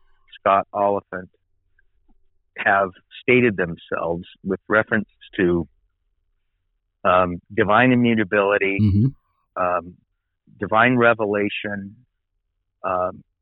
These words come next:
Speaker 1: con-, divine condescension, um, God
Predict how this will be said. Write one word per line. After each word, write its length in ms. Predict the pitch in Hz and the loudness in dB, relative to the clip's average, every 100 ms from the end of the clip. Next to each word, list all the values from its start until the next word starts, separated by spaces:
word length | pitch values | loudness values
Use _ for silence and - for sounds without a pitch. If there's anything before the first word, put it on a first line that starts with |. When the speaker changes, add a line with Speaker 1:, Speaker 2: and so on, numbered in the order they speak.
| - - | -20 -6
Speaker 1:
con-, 380 | 123 127 127 101 _ - | -2 -2 -4 -14 _ -8
divine 440 | 107 117 127 139 | -2 2 2 0
condescension, 1400 | - - 127 127 117 107 _ 117 110 - 110 104 104 107 107 _ _ _ _ _ _ _ _ _ | -4 -2 0 0 -2 -4 _ -2 -2 -2 -4 -2 -2 -4 -10 _ _ _ _ _ _ _ _ _
um, 340 | 95 95 95 - _ _ _ _ 107 | -4 -2 -2 -4 _ _ _ _ -4
God 460 | 113 117 127 135 | 2 4 4 2